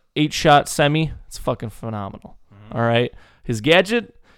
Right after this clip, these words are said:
Speaker 1: it's great, and here's why. Here's one very good reason why. You could lay down, like, a dozen barbed wire.
Speaker 2: I
Speaker 1: You, you, you yeet the little gadget down, and it'll spark up all of 'em. He only gets two of 'em. Um,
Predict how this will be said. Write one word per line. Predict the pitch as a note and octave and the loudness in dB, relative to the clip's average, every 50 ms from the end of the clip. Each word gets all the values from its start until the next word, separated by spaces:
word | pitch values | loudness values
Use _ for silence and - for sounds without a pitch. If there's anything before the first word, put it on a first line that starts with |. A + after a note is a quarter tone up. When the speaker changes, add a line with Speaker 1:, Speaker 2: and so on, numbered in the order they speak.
| _ _ _ | _ _ _
Speaker 1:
it's | - - | -20 -20
great, | - _ - C#3 C3+ C#3+ B2 B2 - | -18 _ -8 -4 -2 -2 -2 -4 -6
and | - C#3 B2+ B2+ | -12 -10 -8 -4
here's | B2 D3+ D#3 C#3+ C3 B2+ | -2 0 0 0 2 2
why. | B2+ B2 A#2+ - - - - - | 2 2 0 -2 -8 -12 -18 -10
Here's | - B2+ C3 C#3 C#3 A#2+ - - - - - _ _ | -6 -2 -2 0 -2 -2 -4 -10 -16 -18 -20 _ _
one | - B2+ B2+ C#3 D3 D3 C3 | -4 0 2 4 4 4 4
very | B2+ C#3+ C3+ B2+ | 4 4 4 4
good | A#2+ C3 B2 | 2 0 0
reason | C3 C3+ B2 G#2+ A#2 A#2 | 2 0 0 0 -2 -6
why. | A2 - F#3 - - | -6 -10 -12 -10 -6
You | - C3 | -4 -2
could | C3+ - D3 B2 | -2 -2 -2 0
lay | C3+ C#3 C#3+ | 0 0 0
down, | C#3 C3+ C#3 C#3 D3 D#3 E3 D#3+ C#3 | 2 2 2 2 2 0 -2 -2 -2
like, | B2+ B2 A#2 | -4 -2 -4
a | B2 | -4
dozen | A#2 G#2 D4 C#3+ C#3+ C3 C#3+ D3+ D3 | -4 0 0 2 2 2 0 -2 0
barbed | C3+ C#3 C#3 C#3+ C#3 | 2 2 2 2 0
wire. | C#3+ - _ _ _ _ _ _ _ _ _ _ _ _ _ _ _ _ _ _ _ _ _ _ _ _ _ _ _ _ _ _ _ _ _ _ _ _ _ _ _ _ _ _ _ _ - | -2 -4 _ _ _ _ _ _ _ _ _ _ _ _ _ _ _ _ _ _ _ _ _ _ _ _ _ _ _ _ _ _ _ _ _ _ _ _ _ _ _ _ _ _ _ _ -8
Speaker 2:
I | C3 A#2+ A#2 | -6 -4 -4
Speaker 1:
You, | A#2 A#2 - - C3+ B2+ B2 A#2 | -4 -6 -8 -6 0 0 2 2
you, | A#2 A#2+ A#2+ A#2+ A#2+ | 0 0 -2 -2 -2
you | A#2 A2 A#2+ C#3+ D#3+ | 0 0 0 0 0
yeet | - - | 0 -4
the | C3+ | -4
little | C3+ C3+ C#3 C#3 B2+ | -2 0 0 0 2
gadget | A2 C#3 C#3 D3+ D3 E3+ - - | 4 4 4 4 2 0 -4 -2
down, | F#3 F#3 F#3+ G3 G3+ F#3 - | 0 2 2 2 0 -2 -4
and | - | -4
it'll | B2+ A#2 A#2+ A#2 | -2 -2 0 -2
spark | G#2 - - - D3 D3+ D3+ - | -2 -2 2 4 4 4 4 4
up | D3+ A#2+ - - - - - - | 2 2 2 0 -4 -6 -2 4
all | - C3+ C#3 C#3 C3 | 8 8 10 10 8
of | B2+ A2 | 6 2
'em. | G#2+ - A2+ - - - - _ _ | -2 -6 -10 -12 -16 -20 -20 _ _
He | - E3 F3+ | 0 2 4
only | G3 G3 F#3+ | 4 4 4
gets | F3+ - - | 2 2 4
two | - G3+ G3 | 6 8 8
of | F#3+ F#3+ | 10 8
'em. | F#3+ F#3 F#3 F3 - - - - - _ _ _ - | 8 6 6 2 -4 -10 -18 -20 -20 _ _ _ -2
Um, | - C3 C3 C3 B2+ B2+ B2+ B2+ B2 A#2+ | 2 4 4 4 4 4 2 -2 -4 -6